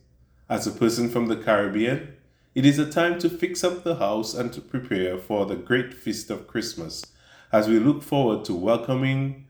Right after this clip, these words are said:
to our homes family and friends who may come from near or far. This kind of preparation reflects the spirit of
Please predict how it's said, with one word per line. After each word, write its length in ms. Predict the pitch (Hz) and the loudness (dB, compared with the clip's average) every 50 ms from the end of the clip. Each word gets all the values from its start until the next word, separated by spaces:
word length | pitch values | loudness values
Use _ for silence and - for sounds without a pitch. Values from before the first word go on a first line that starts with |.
| _ _ | _ _
to 180 | - - 147 - - | 0 2 2 4 4
our 140 | 151 147 139 | 4 4 2
homes 540 | - 98 95 95 95 98 101 - - - _ _ | 2 -2 -2 -2 -2 -4 -6 -8 -12 -16 _ _
family 540 | - - 135 131 135 143 143 147 147 143 143 | -4 0 2 2 2 2 2 2 2 2 0
and 240 | 143 143 139 143 - | 0 0 0 -2 -4
friends 560 | - - 101 95 95 98 98 - - - _ _ _ _ _ _ _ | -4 -4 -2 -2 -2 -4 -6 -8 -12 -16 _ _ _ _ _ _ _
who 160 | - 110 110 | 4 4 4
may 260 | 107 104 104 104 104 107 | 4 2 0 0 -2 -4
come 380 | - - 110 95 92 95 95 | -4 -2 -2 -2 -2 -4 -6
from 220 | 95 - 110 104 98 | -6 -6 -6 -4 -4
near 360 | 90 92 92 92 90 87 - - | -2 -2 -2 -2 -2 -4 -6 -6
or 160 | 98 95 98 | -6 -6 -2
far. 460 | - - 143 135 107 85 - - - - _ _ _ _ _ _ _ _ _ _ _ _ _ _ _ _ _ _ _ _ _ _ | 0 2 2 2 2 -2 -4 -10 -18 -20 _ _ _ _ _ _ _ _ _ _ _ _ _ _ _ _ _ _ _ _ _ _
This 280 | 165 - - - - | 4 4 4 0 0
kind 280 | - 147 135 127 120 117 | 2 4 4 4 2 0
of 120 | 117 - | -4 -4
preparation 720 | - 120 117 - - 113 110 110 107 107 - 110 104 101 98 | -4 -4 -4 -2 -2 -2 0 0 -2 -2 -2 -4 -4 -4 -2
reflects 680 | 110 110 107 - - 107 - - - - - - - _ | -4 -4 -4 -2 -2 -4 -4 -4 -8 -12 -14 -14 -18 _
the 160 | - 113 113 | -10 -6 -6
spirit 480 | 104 - - - 120 107 95 92 - - | -6 -4 -2 0 2 2 2 0 -2 -4
of 220 | - 104 98 - | -6 -8 -10 -10